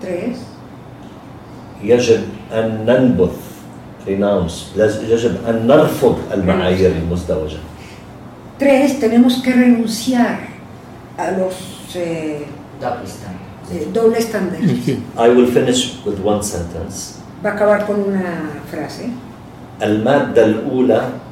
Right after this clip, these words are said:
Speaker 2: في الإعلان العالمي لحقوق الإنسان
Speaker 1: El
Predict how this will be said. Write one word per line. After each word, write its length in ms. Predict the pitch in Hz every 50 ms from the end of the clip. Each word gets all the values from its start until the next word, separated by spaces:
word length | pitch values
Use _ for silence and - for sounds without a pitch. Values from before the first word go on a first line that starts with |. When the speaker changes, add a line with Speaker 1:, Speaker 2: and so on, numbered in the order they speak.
| - - - - -
Speaker 2:
في 60 | - 113
الإعلان 540 | 104 107 104 95 98 104 113 117 113 107
العالمي 500 | 104 98 95 98 104 107 104 98 92 95 90
لحقوق 320 | 85 82 - - - 95 82 - -
الإنسان 460 | 85 87 85 - - 85 87 87 92 101 - - - - - - - - - - - - - - - - -
Speaker 1:
El 100 | 196 196